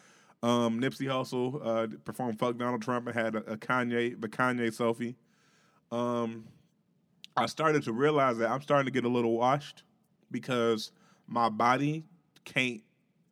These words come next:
do the quick turnaround like it used to. Like, we had kicked it, I kicked it Friday crazy. Didn't get, didn't get back into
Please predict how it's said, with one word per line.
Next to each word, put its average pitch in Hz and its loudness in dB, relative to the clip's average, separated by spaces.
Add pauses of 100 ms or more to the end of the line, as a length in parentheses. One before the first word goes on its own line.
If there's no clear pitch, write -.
(240)
do 127 0
the 120 0
quick 120 -4
turnaround 147 -2
like 151 -4
it 156 -4
used 160 -6
to. 165 -4 (540)
Like, 110 0
we 139 4
had 110 2
kicked 143 0
it, - -6
I 139 -2
kicked 147 -4
it 113 -10
Friday 120 2
crazy. 117 2
Didn't 120 -2
get, 123 -6
didn't 131 0
get 123 0
back 127 2
into 120 -2